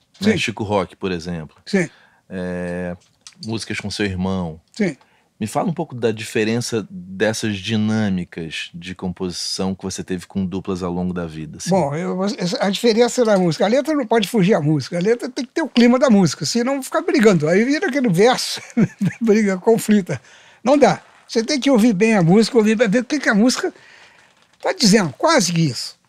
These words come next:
Speaker 2: o que ela tá dizendo.
Speaker 1: Quando você escuta uma melodia,
Speaker 2: É.
Speaker 1: você consegue, às vezes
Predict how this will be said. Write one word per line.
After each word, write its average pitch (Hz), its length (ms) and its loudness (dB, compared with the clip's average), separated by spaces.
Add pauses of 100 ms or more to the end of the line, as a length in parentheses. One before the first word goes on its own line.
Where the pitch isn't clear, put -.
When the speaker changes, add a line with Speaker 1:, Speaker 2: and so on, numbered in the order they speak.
(100)
Speaker 2:
o 175 60 -6
que 170 60 -2
ela 170 100 2
tá 180 100 0
dizendo. 135 300 -4 (420)
Speaker 1:
Quando 113 200 0
você 110 160 0
escuta 117 320 -4
uma 110 100 2
melodia, 101 760 0 (300)
Speaker 2:
É. 214 260 6 (280)
Speaker 1:
você - 260 -6 (840)
consegue, 110 400 0
às 104 80 0
vezes 104 440 -2